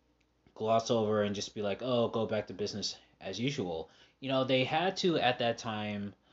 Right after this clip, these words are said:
um, change their approach because, you know, they had to protect their sponsors, they had to, um,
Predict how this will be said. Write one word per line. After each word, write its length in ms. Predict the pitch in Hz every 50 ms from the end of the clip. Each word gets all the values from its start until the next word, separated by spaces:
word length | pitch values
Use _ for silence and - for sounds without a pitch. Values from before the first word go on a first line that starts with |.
| _ _ _ _ _ _ _ _ _ -
um, 840 | 101 104 104 104 101 98 98 98 98 95 95 95 95 95 95 87 - _ _ _ _ _ _ _ _ _ _ _
change 380 | - - 139 127 127 123 - -
their 160 | 117 107 104
approach 540 | 101 - - 170 190 135 104 101 - - -
because, 640 | 104 98 - - 110 104 104 104 101 101 101 98 -
you 100 | 107 98
know, 260 | 98 98 98 95 95
they 160 | 90 101 101
had 200 | 101 107 104 101
to 80 | - 101
protect 320 | - 104 - 107 95 -
their 100 | - 90
sponsors, 1040 | - - - 123 120 123 117 - - 123 113 110 110 110 107 107 104 101 101 - - - - - _ _ _
they 140 | 104 101 101
had 360 | 107 107 101 98 98 92 -
to, 600 | - - 107 98 98 95 95 95 95 95 92 90 90
um, 720 | 90 90 90 90 92 90 - 90 87 87 87 82 85 87